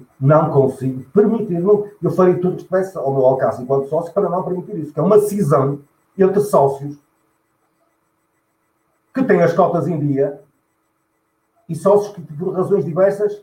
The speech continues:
não as puderam acertar. Neste aspecto, os bilhetes jogo a jogo serão definidos de acordo com prioridades. Primeiro, sócios com situação em dia,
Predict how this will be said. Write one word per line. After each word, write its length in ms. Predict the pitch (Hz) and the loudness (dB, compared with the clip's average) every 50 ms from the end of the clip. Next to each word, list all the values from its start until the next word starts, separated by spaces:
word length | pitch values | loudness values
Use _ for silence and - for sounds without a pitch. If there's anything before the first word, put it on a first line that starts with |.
| _ _ - | _ _ -8
não 140 | 175 190 | -6 -4
as 80 | 175 - | -4 -6
puderam 500 | - 165 151 156 180 180 180 170 160 143 - | -8 -8 -4 -4 -2 -2 -2 -4 -8 -10 -12
acertar. 580 | 139 135 - 156 139 - - - - - - _ _ _ _ _ _ _ _ _ _ _ _ _ _ | -14 -12 -12 -14 -10 -8 -8 -8 -8 -10 -14 _ _ _ _ _ _ _ _ _ _ _ _ _ _
Neste 300 | 160 190 208 208 202 214 | 2 4 4 4 4 2
aspecto, 480 | 214 208 - - 220 - - - - _ _ _ _ _ _ _ _ _ _ _ | 0 -2 0 0 -2 -2 -2 -6 -12 _ _ _ _ _ _ _ _ _ _ _
os 180 | - 226 175 175 | -6 -4 -2 -2
bilhetes 400 | 170 214 - 277 277 - - 151 | -4 -4 0 2 2 2 2 2
jogo 300 | 147 196 233 202 156 156 | 2 2 2 2 2 2
a 40 | 139 | 0
jogo 520 | - 117 117 104 104 104 131 127 127 - _ _ _ _ | -2 -2 -2 -4 -4 -4 -6 -10 -16 -20 _ _ _ _
serão 320 | _ _ - 220 202 185 180 | _ _ -4 -2 0 0 0
definidos 540 | 185 202 - 180 175 196 233 214 - - | 0 -2 -4 -2 0 2 0 0 -2 -2
de 80 | - 180 | -2 -2
acordo 300 | 151 - 190 233 208 - | 0 2 2 2 2 0
com 160 | - - - | 0 0 0
prioridades. 580 | 202 208 190 147 139 - - - - - - _ _ _ _ _ _ _ _ _ _ _ _ _ _ _ _ _ _ _ _ _ _ _ _ _ - - - - _ _ _ | 2 0 0 0 -2 -4 -4 -8 -10 -12 -18 _ _ _ _ _ _ _ _ _ _ _ _ _ _ _ _ _ _ _ _ _ _ _ _ _ -18 -18 -18 -20 _ _ _
Primeiro, 420 | - 208 220 240 214 185 151 143 143 | -6 -4 0 0 2 0 0 -2 -4
sócios 480 | - - - 196 190 - - - - | -6 -2 2 2 4 2 2 -2 -8
com 160 | - - 156 139 | -14 -12 -12 -12
situação 440 | 147 147 - 156 139 156 151 156 160 | -12 -10 -10 -10 -10 -8 -8 -10 -10
em 20 | |
dia, 260 | 151 185 208 240 - | -10 -12 -12 -14 -16